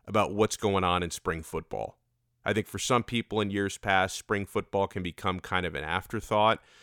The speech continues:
but with Tyler Van Dyke, with Mario Cristobal and his staff, everyone's putting this spring period under the microscope. We're at the final sprint before the end of this marathon.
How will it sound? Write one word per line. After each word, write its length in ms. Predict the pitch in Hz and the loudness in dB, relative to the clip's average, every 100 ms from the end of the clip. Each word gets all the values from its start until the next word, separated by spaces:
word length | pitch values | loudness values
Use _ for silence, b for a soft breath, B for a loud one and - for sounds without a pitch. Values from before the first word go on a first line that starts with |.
| b b b | b b b
but 120 | - 98 | -6 0
with 380 | 98 90 - | 0 0 -4
Tyler 360 | - 104 104 101 | 0 4 4 2
Van 260 | 98 95 90 | 2 0 2
Dyke, 480 | 90 90 85 - - - _ _ - 85 | 0 -2 -4 -12 -20 -20 _ _ -20 -8
with 400 | 92 104 - - | 0 2 0 -6
Mario 360 | 104 101 101 95 | 0 4 6 4
Cristobal 600 | - 107 - 95 92 92 | 2 -4 -4 -2 0 0
and 80 | 90 | -2
his 160 | 90 | -4
staff, 680 | - - 90 85 82 - - b b b b b b b b - | -6 -2 2 2 0 -6 -20 b b b b b b b b 0
everyone's 540 | 123 139 131 127 117 | 2 4 4 2 4
putting 340 | - 123 120 | 6 6 6
this 180 | 104 104 | 2 2
spring 380 | - - 113 107 | 0 0 2 2
period 400 | - 104 101 98 | 0 2 4 4
under 240 | 92 92 | 2 0
the 80 | 85 | -2
microscope. 840 | 80 80 78 - - - 52 55 - _ _ _ _ _ _ _ - _ | -2 -2 -4 -8 -10 -6 -6 -6 -8 _ _ _ _ _ _ _ -20 _
We're 100 | 117 | 6
at 80 | 117 | 6
the 80 | 117 | 6
final 380 | - 117 113 107 | 2 4 6 4
sprint 720 | - - 113 104 - - - - - _ _ _ _ | 0 -2 2 2 2 -6 -10 -12 -20 _ _ _ _
before 340 | 98 - 107 | -12 -2 2
the 140 | 101 95 | 2 2
end 140 | 95 | 2
of 80 | 90 | 0
this 240 | 87 - | -2 -4
marathon. 720 | 90 85 82 - 73 71 - | -2 -2 -2 -4 -6 -6 -10